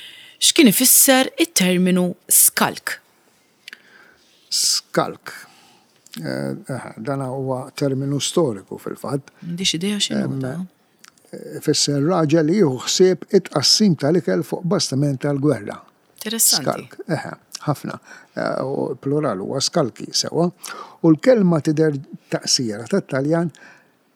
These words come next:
Speaker 2: scalcagnato,
Speaker 1: Mhm.
Speaker 2: ġifieri aġġettiv, illi jfisser bniedem xabi,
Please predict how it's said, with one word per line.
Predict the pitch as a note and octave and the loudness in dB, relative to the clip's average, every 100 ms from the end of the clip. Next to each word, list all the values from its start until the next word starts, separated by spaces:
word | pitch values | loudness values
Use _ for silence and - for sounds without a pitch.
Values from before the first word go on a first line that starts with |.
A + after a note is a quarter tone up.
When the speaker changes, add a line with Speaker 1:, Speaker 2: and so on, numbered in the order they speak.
| - | 0
Speaker 2:
scalcagnato, | - - - G3 G#3 F#3 - G3+ G3 G3+ F3+ B2 A#2+ G#2 F#2+ _ _ _ _ - | 2 2 0 0 0 0 0 4 6 6 4 0 -4 -8 -10 _ _ _ _ -8
Speaker 1:
Mhm. | - | -2
Speaker 2:
ġifieri | C3+ C#3+ E3 D#3+ - | 0 2 2 0 0
aġġettiv, | A3+ E3 C3+ C3+ - A2 G2+ - - | 2 2 4 0 0 -8 -8 -14 -2
illi | D#3+ E3 C3+ | 0 2 0
jfisser | - F#3+ - - G3 F3+ | 4 6 6 4 4 4
bniedem | C#3 F3 F3+ D#3+ F#3 F3 A3+ _ | 4 6 6 4 2 2 -4 _
xabi, | - F3+ C#3+ B2+ | -2 2 4 4